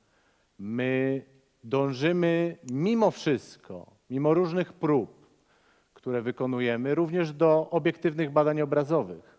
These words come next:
stwierdzających to, że ta śmierć mózgu rzeczywiście przyszła. Transplantologia działa w kilkunastu, kilkudziesięciu godzinach. To jest nasz czas, kiedy mózg już nie działa, i rozpoczęła się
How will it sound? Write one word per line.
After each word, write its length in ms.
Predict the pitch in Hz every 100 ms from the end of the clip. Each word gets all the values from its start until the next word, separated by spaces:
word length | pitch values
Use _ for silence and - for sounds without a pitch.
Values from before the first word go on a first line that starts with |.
| _
stwierdzających 960 | _ - 127 120 123 127 127 - 123 _
to, 360 | 117 113 139 - - _ _ _
że 120 | - 113
ta 120 | 120
śmierć 380 | - 127 127 127
mózgu 280 | 117 113
rzeczywiście 560 | 120 113 117 101 - 127
przyszła. 440 | - 165 - - - _ _ _ _ _ _ _ _ _ _
Transplantologia 840 | - 175 - 180 175 180 185 180 185
działa 680 | 147 175 175 175 175 175 -
w 140 | - -
kilkunastu, 640 | 180 156 170 170 - 156
kilkudziesięciu 800 | - 143 156 143 - 147 139 131
godzinach. 680 | 127 123 127 87 - _ _ _ _ _ _ _
To 120 | - 147
jest 180 | 139
nasz 300 | 143 143 -
czas, 600 | - 113 87 - - - _ _ _ _
kiedy 340 | - 127 135
mózg 320 | 131 147 139 120
już 200 | 104 139
nie 140 | 131
działa, 540 | 123 135 127 139 156 - - _ _
i 160 | - 131
rozpoczęła 560 | 131 - 139 - 131 123
się 360 | - 131 127